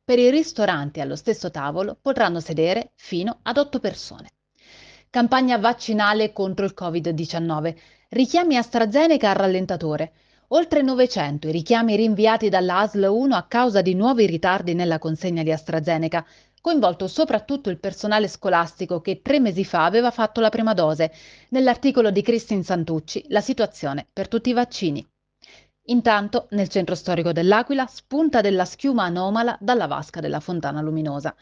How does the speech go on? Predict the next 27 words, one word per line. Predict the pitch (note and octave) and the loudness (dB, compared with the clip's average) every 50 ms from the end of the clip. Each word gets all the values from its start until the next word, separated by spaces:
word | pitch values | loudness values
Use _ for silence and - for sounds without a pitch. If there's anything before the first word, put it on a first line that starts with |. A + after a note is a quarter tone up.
| _ _ _ _ _ _ _ | _ _ _ _ _ _ _
Si | _ - D#4+ - | _ -2 0 2
presume | D#4+ A#3+ A3 F3+ G#3 F#3+ F3 D#3+ | 2 2 2 2 0 -2 -4 -4
si | - F3 | -6 -6
tratti | D3+ - E3 D#3+ E3 - E3+ | -4 -2 -2 -2 -4 -6 -8
di | E3+ | -6
un | E3+ E3 | -4 -4
atto | D#3+ D#3+ - F3+ | -4 -6 -6 -4
vandalico. | E3 E3 E3+ E3+ D#3+ D3+ D3 D3+ D3+ - E3 D#3+ - _ _ _ _ _ _ - | -4 -2 -2 0 -2 -2 -2 -2 -4 -4 -6 -8 -10 _ _ _ _ _ _ -8
Ora | F3+ F#3 G3 G3 G3 | -4 0 0 0 0
si | - G#3+ | -2 -4
procederà | - - F#3 F3 - F#3+ F3+ F3+ E3+ E3+ | -4 -4 -4 -4 -4 -4 -2 -2 -2 -2
a | E3 | -4
spegnere | D#3 - _ - A3+ A#3 A3 G#3+ G3 F#3+ | -6 -8 _ 0 0 2 2 2 2 2
la | F#3+ F#3+ | 2 0
fontana | F#3+ - G#3 G3+ G3 G#3 A#3 B3 C#4 D4+ D4+ - | 0 0 -4 -4 0 0 0 0 0 -2 -4 -6
e | - F3+ F#3 | -6 -6 -6
a | F3+ | -4
svuotarla | - F3+ F3+ F#3+ F#3 D#3+ - C3 - C3+ - _ | -4 -2 -4 -2 -2 -2 -4 -4 -4 -6 -8 _
per | _ - F3+ | _ -8 -6
la | F#3 F#3 | -6 -4
pulizia. | E3+ G3 F#3+ G3+ G3 - - - D#3 C3+ - _ _ _ _ _ _ _ _ _ _ _ _ _ _ _ _ _ _ _ _ | -2 -2 -2 -4 -4 -6 -8 -6 -4 -4 -6 _ _ _ _ _ _ _ _ _ _ _ _ _ _ _ _ _ _ _ _
La | - B3 B3+ B3 | 0 0 0 2
cronaca | - B3+ A#3 G#3 F#3+ F3+ F3+ F3 D#3+ D#3+ - _ | 2 2 2 2 2 -2 -2 -2 -4 -4 -8 _
con | - G3 | -8 -6
Natal | F#3+ F#3 F3 F3+ F3+ E3+ | -4 -2 -2 -2 -2 -4
Francesco | - G3 F#3 F3 F#3+ F#3 E3+ - - | -4 -4 -4 -2 -4 -4 -6 -4 -4
Litterio. | F#3+ F#3+ F#3+ - - G#3+ F#3 F3 E3+ F3 F3+ F3+ | -2 -2 -2 -2 -2 0 0 0 0 -2 -4 -6